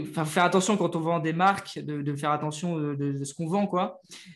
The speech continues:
Euh, donc, je l'ai vendu une fois et après, je me suis dit, bon, on va la retirer parce que, en fait, je, je sais, j'ai pas forcément les droits de, de la marque, mais au moins, je sais que ça marche, que tu peux vendre,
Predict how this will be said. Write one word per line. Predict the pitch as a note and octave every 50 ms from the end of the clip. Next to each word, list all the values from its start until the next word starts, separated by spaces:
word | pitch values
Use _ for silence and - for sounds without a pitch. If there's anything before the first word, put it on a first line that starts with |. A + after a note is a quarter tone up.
| _ -
Euh, | C#3+ C#3+ C#3 C3+ C3+
donc, | C3 C#3+ D#3
je | D3 D#3+
l'ai |
vendu | D#3 D#3 D#3+ D#3 E3+
une | E3 D#3+
fois | D#3 - F3+ F3+ F3+
et |
après, | E3 D3+ - E3
je | D3+
me | D3+
suis | - -
dit, | D3+
bon, | D3 D3 D#3 C#3+
on | C3+
va | C3 C3
la | C3
retirer | B2+ C3 - D#3 D#3+ E3+
parce | D#3 C#3+ C#3+
que, | - C#3 C3 C3+
en | C3 B2
fait, | B2+ D#3 D3 D3
je, | - E3 F3 E3+
je | D3+ C#3 -
sais, | - - -
j'ai | C#3 C#3+ C3
pas | - C#3+ C#3
forcément | C#3+ - C#3+ - - - D3+ D3+
les | D3 C#3+
droits | C#3 C#3 D3 C#3+ C3+
de, | A#2+ C3 C3 B2+ B2+
de | B2+ C#3
la | C#3 C#3 C#3
marque, | D3 E3+ F#3 F3+ -
mais | - D#3
au | D3+
moins, | E3 F3 E3
je | D3+
sais | D3+ F3 E3+
que | -
ça | - E3 D#3
marche, | F3 F#3 F#3+ F#3+ - - - _ _ _ _ _ _
que | - F#3
tu | F3+ - D3+
peux | C#3 E3
vendre, | D#3 D3 D#3+ D#3+ F3+ E3 - -